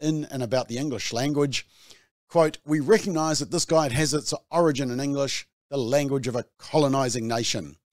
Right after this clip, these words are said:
We acknowledge the Anglo supremacy of this sector as part of its coloniality.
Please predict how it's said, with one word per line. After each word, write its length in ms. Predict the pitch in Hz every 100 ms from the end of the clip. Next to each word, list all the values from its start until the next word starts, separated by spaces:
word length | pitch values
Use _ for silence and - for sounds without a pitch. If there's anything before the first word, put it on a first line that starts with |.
| _ _ _ _ -
We 180 | 170 180
acknowledge 540 | 135 151 147 104 -
the 200 | 95 - _
Anglo 380 | 196 202 175 147
supremacy 600 | - - - 156 143 165
of 100 | 131
this 160 | 87 -
sector 380 | - 180 - 147
as 260 | 113 98
part 280 | - - 170
of 100 | 127
its 180 | 104 -
coloniality. 1040 | _ - 139 151 123 135 147 139 143 135